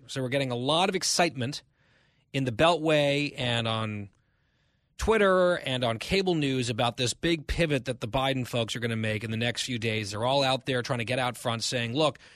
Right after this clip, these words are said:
the economy's actually good in a number of respects, and we're not getting enough credit for that." So they wanna turn that conversation around, it sounds like, a little bit. They wanna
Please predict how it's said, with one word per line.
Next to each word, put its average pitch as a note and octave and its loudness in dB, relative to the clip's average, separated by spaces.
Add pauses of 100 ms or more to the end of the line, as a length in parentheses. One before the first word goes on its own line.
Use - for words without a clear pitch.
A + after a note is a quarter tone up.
the C3+ 0
economy's F#3 0
actually D3+ -2 (280)
good G3+ 6 (140)
in C#3+ -2
a C#3 0
number B2+ 2
of G#2+ 0
respects, A#2 -2
and B2 -6
we're A#2+ -4
not D3 0
getting C#3 0
enough B2+ -4
credit D#3 0
for - -10
that." D3 2 (640)
So B2+ 2 (180)
they C#3+ 4
wanna D3 4 (260)
turn F#3 2
that D3+ -2
conversation C#3 -2
around, A#2 0
it B2 -10
sounds G#2 -2
like, G2 -4
a A#2+ -6
little G#2 -4
bit. G2+ -6
They A#2 0
wanna A#2+ -2